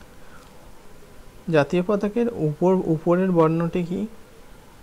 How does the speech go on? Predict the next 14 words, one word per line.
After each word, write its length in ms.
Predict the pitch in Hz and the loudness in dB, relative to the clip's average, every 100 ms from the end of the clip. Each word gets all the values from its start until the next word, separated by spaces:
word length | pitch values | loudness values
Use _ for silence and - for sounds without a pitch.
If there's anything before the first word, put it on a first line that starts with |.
| - - - - - - - - - 175 147 | -20 -20 -20 -20 -20 -20 -20 -20 -10 -6 2
গেরুয়া 400 | 147 151 160 156 | 4 6 6 6
বর্ণ। 360 | 127 120 113 117 151 | 4 0 -2 -6 -8
এটি 180 | 165 170 | -4 -4
কিসের 360 | 175 170 202 196 | -2 -2 0 -2
প্রতীক? 360 | 135 117 - - - - - - - - - - - - - - - | -2 -2 -6 -12 -18 -20 -20 -20 -20 -20 -20 -20 -20 -20 -20 -20 0
ত্যাগের 380 | 160 143 147 143 | 2 4 4 2
প্রতীক। 420 | 135 123 117 113 - - - - | -2 -6 -8 -12 -14 -20 -16 -4
মাঝের 400 | 139 139 170 175 | 0 2 0 0
বর্ণ 360 | 170 165 185 269 - - - - - - - - - - | 2 0 -2 -6 -10 -20 -20 -20 -20 -20 -20 -20 -20 -18
সাদা। 540 | - - 131 131 117 - | -14 -2 0 0 -2 -4
এটা 180 | 143 160 | -4 -2
কিসের 340 | 170 160 180 | -4 -4 -2
প্রতীক? 360 | 180 175 220 233 - - - - - - - - - - | -2 -2 -2 -6 -12 -20 -20 -20 -20 -20 -20 -20 -20 -16
শান-, 400 | - 156 139 | -6 0 0